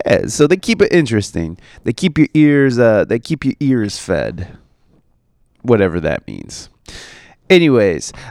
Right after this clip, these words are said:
<laughs> that's coming up here in a few minutes, uh, or seconds.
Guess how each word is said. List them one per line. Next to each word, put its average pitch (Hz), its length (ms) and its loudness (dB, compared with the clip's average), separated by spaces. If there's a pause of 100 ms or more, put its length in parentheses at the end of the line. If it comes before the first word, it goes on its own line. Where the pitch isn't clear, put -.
<laughs> - 200 0
that's 147 400 2
coming 147 320 2
up 131 180 -2
here 123 180 2
in 110 80 -4
a 104 60 -4
few 113 240 -4
minutes, 101 380 -4 (320)
uh, 107 240 2
or 98 180 0
seconds. 107 580 -2